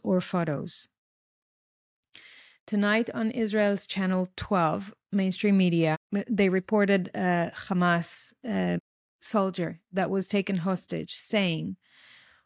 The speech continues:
"We prepared for over a year. The demonstrations in Israel encouraged us.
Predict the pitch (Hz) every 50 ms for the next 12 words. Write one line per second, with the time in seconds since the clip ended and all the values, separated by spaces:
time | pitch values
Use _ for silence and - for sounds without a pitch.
0 | _ - 196 214 214 208 - 220 220 214 - - 220 214 208 208 196 - - 208
1 | 190 - 196 190 185 180 190 190 - - 196 190 180 175 196 202 202 190 175 160
2 | 147 151 143 - _ _ _ _ _ _ _ _ _ _ _ _ _ _ _ -
3 | 202 185 196 196 190 190 190 180 - - 233 214 208 220 - - 220 202 180 202
4 | 190 185 185 - - 196 190 180 - 190 175 170 170 170 - 175 190 185 180 -
5 | - 196 185 180 170 165 - - - 113 165 175 160 151 - - - - - -